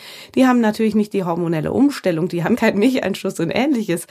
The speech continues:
Aber diese Belastung, diese Anpassungsleistung, ich bin nicht einfach mehr nur Partner, sondern ich bin jetzt auch Vater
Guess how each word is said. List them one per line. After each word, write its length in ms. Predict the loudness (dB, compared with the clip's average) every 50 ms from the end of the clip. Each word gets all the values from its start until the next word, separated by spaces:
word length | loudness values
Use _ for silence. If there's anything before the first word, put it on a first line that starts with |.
| -18 -20 -20 -18 -18 -12 -4 0
Aber 240 | 2 2 4 4 2
diese 260 | 2 0 -2 -2 -2
Belastung, 720 | 0 0 2 2 2 0 0 -2 -4 -4 0 2 2 2
diese 220 | 2 2 0 0 0
Anpassungsleistung, 1400 | 0 0 0 0 -2 -4 -6 -6 -4 -4 -4 -4 -4 -4 -4 -4 -2 -2 -2 -4 -4 -6 -8 -6 -6 -4 -4 -4 -6 -8 -16 -16 -8 -6
ich 180 | -6 -4 0
bin 140 | 2 4 4
nicht 240 | 4 2 2 -2 -4
einfach 320 | -4 -4 -2 -4 -4 -2
mehr 160 | -2 -2 0
nur 180 | 0 0 0 -2
Partner, 720 | -4 -4 -2 0 0 0 -2 -2 -2 -2 0 0 0 -2
sondern 300 | -2 -2 -2 0 -2 -2
ich 160 | -4 -6 -4
bin 140 | -4 -2 0
jetzt 220 | 0 -2 -2 -4
auch 160 | -8 -8 -8 -8
Vater 880 | -10 -6 -2 -2 0 0 0 -2 -4 -4 -4 -4 -4 -2 -2 -2 -4